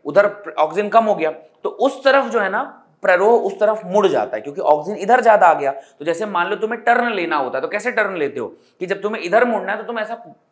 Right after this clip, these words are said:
ऐसा टर्न लोगे, समझ रहे हो बात को? इधर मुड़ना है तो ऐसे टर्न लेते हो, दूर से आदमी टर्न ऐसे ही लेता है। वैसे ही यहाँ पर भी जैसे एक पौधा है, अब इसको मेरे को मान लो काटना है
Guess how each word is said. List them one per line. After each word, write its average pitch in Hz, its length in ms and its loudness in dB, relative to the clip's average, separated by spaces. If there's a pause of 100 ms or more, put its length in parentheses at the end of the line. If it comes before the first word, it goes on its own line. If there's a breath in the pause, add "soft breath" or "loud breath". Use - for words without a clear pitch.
(220)
ऐसा 208 200 0
टर्न 160 260 -4
लोगे, 101 280 -12 (520)
समझ 240 160 0
रहे 330 100 2
हो 262 60 4
बात 156 240 4
को? 120 120 -8 (180 loud breath)
इधर 233 220 2
मुड़ना 226 240 -4
है 240 60 -2
तो 233 80 -4
ऐसे 240 360 -4
टर्न 196 280 -4
लेते 165 180 -4
हो, - 20 -4
दूर 220 260 -4
से 196 180 -6
आदमी 135 280 -4
टर्न 185 280 -4
ऐसे 233 200 -10
ही 294 60 -6
लेता 190 220 -4
है। 139 200 -10 (220 loud breath)
वैसे 214 240 -2
ही 269 60 -4
यहाँ 233 260 0
पर 185 100 0
भी 151 120 -8
जैसे 202 240 -2
एक 220 180 -8
पौधा 185 320 0
है, 123 140 0
अब 151 100 -12
इसको 185 160 -10
मेरे 196 80 -12
को 202 100 -2
मान 175 180 -6
लो 185 100 -4
काटना 165 380 0
है 120 160 -8